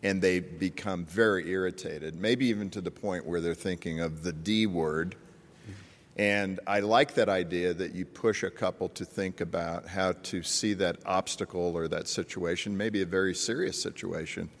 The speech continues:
to see it as an opportunity to grow in your marriage. I don't think people in the heat of battle in their marriage, are, they're not gonna think that way. So how, how do you condition yourself to flip that switch and say, "Okay, rather than go toe-to-toe on this,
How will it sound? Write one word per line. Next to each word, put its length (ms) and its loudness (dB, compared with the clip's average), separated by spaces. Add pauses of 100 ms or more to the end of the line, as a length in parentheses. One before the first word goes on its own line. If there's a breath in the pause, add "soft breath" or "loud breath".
(320 loud breath)
to 100 -4
see 180 4
it 80 6
as 180 4
an 80 -2
opportunity 760 -2
to 80 -2
grow 320 4
in 80 -2
your 100 -4
marriage. 580 -6 (540 soft breath)
I 40 8
don't 140 8
think 220 0
people 520 2
in 180 0
the 120 0
heat 400 -2
of 220 0
battle 600 2
in 140 -2
their 120 -2
marriage, 580 -2
are, 100 -8 (180)
they're 180 2
not 140 4
gonna 160 2
think 220 -2
that 220 -2
way. 140 -4 (720 soft breath)
So 140 4
how, 260 2
how 280 6
do 100 2
you 340 0 (200)
condition 460 2
yourself 600 0
to 260 -2 (460 loud breath)
flip 340 2
that 220 6
switch 540 2
and 80 -6
say, 140 2
"Okay, 220 2
rather 360 4
than 200 -4
go 160 2
toe-to-toe 680 2
on 180 -2
this, 400 -4